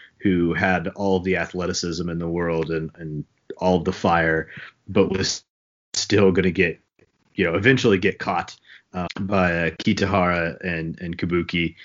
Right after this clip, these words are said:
and get mauled. And that's kind of what, that was kind of what happened to him over and over again. Um, and Tenryu would get the tag, or he would come in and break up a pin, or what, or whatever it might be. I thought they played on that dynamic really well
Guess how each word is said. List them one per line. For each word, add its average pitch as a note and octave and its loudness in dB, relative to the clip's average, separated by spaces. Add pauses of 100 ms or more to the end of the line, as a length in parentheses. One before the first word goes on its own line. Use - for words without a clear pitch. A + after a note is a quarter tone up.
(380)
and E2+ 0
get E2 0
mauled. D#2 -2 (140)
And F2 -2
that's E2 0
kind F2 -2
of D#2+ -6
what, E2 -6
that F#2+ 0
was F#2 0
kind F#2 0
of D#2 -8
what F2 -4
happened F#2 -2
to F#2+ -4
him F#2 -4
over F#2 -2
and E2+ -4
over E2+ -2
again. D#2+ -4 (360)
Um, D#2+ -4
and F2 -2
Tenryu F2+ 2
would D#2+ -2
get E2+ 0
the - -6
tag, E2 -2
or E2 -4
he F2+ 0
would D#2+ -4
come F2 -4
in E2 -2
and D#2 -4
break E2 -2
up D#2+ -2
a D#2+ -2
pin, D#2+ -4
or D#2 -4
what, E2 -4
or F#2+ 4
whatever G#2 6
it E2+ 2
might E2 -4
be. E2 -2
I - -20
thought A2+ 2
they G2 4
played G2 2
on F#2 2
that F2 -4
dynamic E2 -2
really F#2+ 2
well E2 0